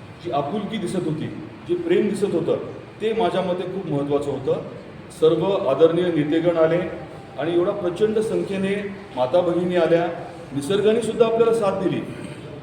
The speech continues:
त्याच्या अलीकडच्या दिवशी एक दोन दिवस प्रचंड ऊन होतं, चाळीस बेचाळीस डिग्री टेम्परेचर होतं, परंतु ज्या दिवशी आपण फॉर्म भरला, ज्या दिवशी आपली रॅली होती,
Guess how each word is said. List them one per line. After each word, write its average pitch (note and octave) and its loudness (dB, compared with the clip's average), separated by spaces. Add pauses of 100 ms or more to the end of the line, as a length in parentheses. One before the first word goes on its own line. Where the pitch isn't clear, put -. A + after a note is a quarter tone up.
त्याच्या D3+ 0
अलीकडच्या F3+ 0
दिवशी F3 -2
एक E3 0
दोन F3 4
दिवस E3+ 4
प्रचंड G3+ -2
ऊन F#3+ 0
होतं, E3 0 (500)
चाळीस E3 4
बेचाळीस F#3+ 2
डिग्री F3 -6
टेम्परेचर F3 0
होतं, - 2 (560)
परंतु D3+ -4
ज्या C#3+ 0
दिवशी G3 2
आपण A#3 6
फॉर्म F#3 0
भरला, C#3+ 2 (600)
ज्या C#3 2
दिवशी F3+ 2
आपली A3+ 4
रॅली F#3+ 6
होती, - -2